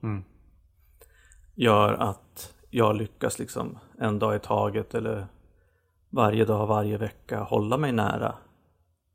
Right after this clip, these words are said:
Speaker 2: tillfrisknandet.
Speaker 1: Mm.
Speaker 2: Så att, eh, alla hittar ju sina olika vägar i programmet.
Speaker 1: Ja, men jag tänker att det är det som blir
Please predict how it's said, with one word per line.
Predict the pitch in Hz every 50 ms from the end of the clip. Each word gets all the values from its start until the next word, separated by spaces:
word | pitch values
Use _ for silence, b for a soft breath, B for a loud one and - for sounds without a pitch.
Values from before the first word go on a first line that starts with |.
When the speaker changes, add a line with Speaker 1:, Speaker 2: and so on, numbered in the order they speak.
| _ _ _ _ _ _
Speaker 2:
tillfrisknandet. | - 131 113 101 - - 143 - - - - - - - - - _
Speaker 1:
Mm. | - 117 107 101 - - _ _ _ _ _ _ _ _ _ _ _ _ _ _ _ _ _ _ _ _ _ _ _ _ _ _
Speaker 2:
Så | - - - 123
att, | 113 107 - - _ _ -
eh, | 120 110 113 113 -
alla | - 127 113 110 110 110 117 139 143 131 127
hittar | 123 - 127 113 - - - - 120
ju | 110 107
sina | - 120 113 110 110 107 - -
olika | - 113 110 107 104 104 - - 107
vägar | 107 113 104 104 101 - 143 - - - -
i | - 143
programmet. | - - - 123 139 - 113 110 - - - - - - - _ _ _ _ _ _ _ _ _ _ _ _ _ _ _ _ _ B B B B B B
Speaker 1:
Ja, | - 156 160 170
men | 165 151 135
jag | 127 123
tänker | - 127 120 - 120 110
att | 107 -
det | - 117
är | 117
det | 107 120 143 139
som | - 117 104
blir | 104 104 104 101 101 101 101